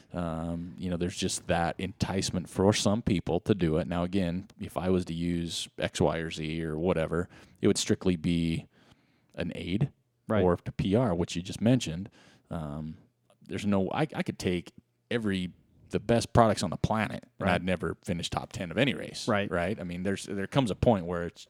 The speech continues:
Speaker 1: it's what you do to train and get
Speaker 2: Right.
Speaker 1: there. These are just, just that little bit of an edge.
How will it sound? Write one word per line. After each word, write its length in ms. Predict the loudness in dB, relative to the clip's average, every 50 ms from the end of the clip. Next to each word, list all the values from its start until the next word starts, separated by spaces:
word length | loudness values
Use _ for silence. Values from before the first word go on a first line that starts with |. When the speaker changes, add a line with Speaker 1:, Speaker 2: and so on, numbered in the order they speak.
| -12
Speaker 1:
it's 300 | -12 -12 -12 -14 -16 -10 -6
what 240 | -6 -6 -4 -4
you 60 | -6 -4
do 220 | -2 0 2 2
to 80 | 2 0
train 300 | -2 -2 -2 -2 -2 -4
and 80 | -4 -2
get 160 | 0 0 0
Speaker 2:
Right. 160 | 0 0 -2
Speaker 1:
there. 140 | -2 -4 -6 -8 -14 -18 -10 -4
These 180 | 0 0 2 2
are 80 | 0
just, 280 | 0 0 0 0 -2 -6 -16 -20 -20 -20 -20 -20 -20 -4 0
just 160 | 0 2 4
that 160 | 4 2 2
little 340 | 2 4 6 6 8 6 6
bit 220 | 4 4 4 4
of 80 | 4 2
an 100 | -4 -6
edge. 400 | -6 -6 -6 -6 -8 -10 -12